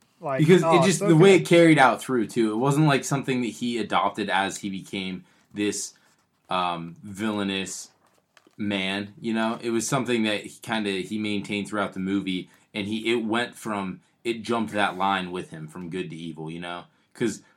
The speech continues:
Speaker 2: when you first see it in the movie, it's, it's kind of just like a flirting mechanism, kinda, you know what I mean?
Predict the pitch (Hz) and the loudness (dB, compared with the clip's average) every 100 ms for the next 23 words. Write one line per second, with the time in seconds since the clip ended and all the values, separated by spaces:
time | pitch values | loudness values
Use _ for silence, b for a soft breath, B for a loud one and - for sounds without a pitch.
0 | _ 117 117 107 127 117 - 113 101 101 | _ -4 -2 0 0 0 0 0 0 0
1 | 98 95 95 92 - 107 - 107 101 90 | -2 -2 -2 -2 -6 -12 -8 -4 -4 -6
2 | 90 - 104 - 98 87 87 - 107 98 | -12 -10 -8 -6 -8 -8 -12 -8 -4 -4
3 | 92 90 90 90 85 87 80 92 95 107 | -4 -6 -8 -10 -10 -10 -8 -8 -8 -6
4 | 107 104 98 98 101 | -4 -2 -4 -4 -6